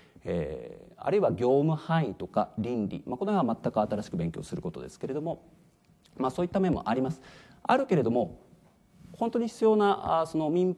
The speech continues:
法と民事訴訟の知識、知識に関してはもうすでに皆さん持ってます。ただ、安心して、そういう意味では安心してほしいんですけど、ただ、安心しきっちゃダメ。やっぱりそれなりに訓練が必要です。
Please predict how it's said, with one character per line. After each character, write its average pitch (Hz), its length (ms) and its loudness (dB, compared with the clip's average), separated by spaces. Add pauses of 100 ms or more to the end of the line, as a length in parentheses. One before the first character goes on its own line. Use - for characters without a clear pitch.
(120)
法 101 200 2
と 90 320 0
民 113 140 -2
事 120 60 -4
訴 117 320 -4
訟 95 40 -2
の 90 100 -6
知 - 180 -4
識、 - 300 -6
知 262 200 -4
識 - 260 -8
に 254 140 -4
関 208 260 0
し - 40 -8
て - 80 -4
は 151 60 2
も 107 100 -2
う 98 40 -6
す - 80 -8
で 117 80 -2
に 98 60 -2
皆 98 180 -4
さ - 100 -12
ん 87 40 -8
持 101 100 -6
っ - 40 -14
て - 100 -16
ま - 100 -12
す。 - 120 -20 (960)
た 233 100 -4
だ、 185 320 8 (640)
安 240 180 4
心 262 140 -4
し - 80 -16
て、 233 160 2
そ - 180 0
う - 40 8
い - 20 2
う - 40 4
意 - 20 4
味 277 80 4
で 190 40 8
は 127 120 10
安 135 100 2
心 151 140 -4
し - 20 -6
て - 60 -8
ほ 143 80 -4
し 143 40 -6
い 131 40 -4
ん - 40 -4
で 90 80 -4
す - 60 -12
け 107 80 -4
ど、 95 180 -2 (320)
た 233 140 -2
だ、 156 300 2 (880)
安 180 140 2
心 180 120 -2
し - 80 -10
き - 80 -4
っ - 20 -2
ち - 60 -10
ゃ - 40 -6
ダ - 120 -16
メ。 - 120 -20 (680)
や 156 60 -6
っ 156 40 -8
ぱ - 80 -2
り - 40 -8
そ - 120 -4
れ 226 100 6
な 247 140 -2
り 240 100 -4
に 226 240 0 (240)
訓 302 340 4
練 143 200 4
が 98 120 -4
必 - 240 -10
要 117 140 2
で 107 100 0
す。 - 160 -14